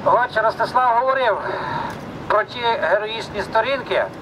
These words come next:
українського народу, який жертовно вів боротьбу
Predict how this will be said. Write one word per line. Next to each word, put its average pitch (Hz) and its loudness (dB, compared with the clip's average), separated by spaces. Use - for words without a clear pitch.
українського 240 0
народу, 247 2
який 240 -2
жертовно 247 2
вів - -2
боротьбу 220 0